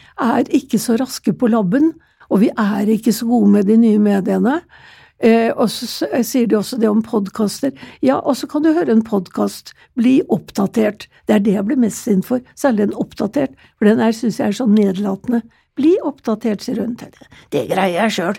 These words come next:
tenker jeg. Nei, eh, men, og jeg må jo si dette med forsøket da på å nå de unge, og da kontakte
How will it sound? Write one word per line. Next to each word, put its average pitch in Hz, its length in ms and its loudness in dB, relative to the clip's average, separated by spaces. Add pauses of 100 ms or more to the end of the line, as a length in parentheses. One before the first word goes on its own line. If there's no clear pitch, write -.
tenker 202 300 -8
jeg. 302 80 -14 (500)
Nei, 240 300 6
eh, 277 340 2
men, 294 460 -8 (260)
og 247 160 4
jeg 254 460 2
må 254 160 2
jo 247 100 2
si 233 240 0
dette 233 320 0
med 214 320 0 (480)
forsøket 233 640 0
da 226 80 2 (100)
på 254 140 -2
å - 20 4
nå 233 140 4 (160)
de 226 100 0
unge, 262 460 4 (420)
og 233 220 0
da 202 80 2 (240)
kontakte - 720 -2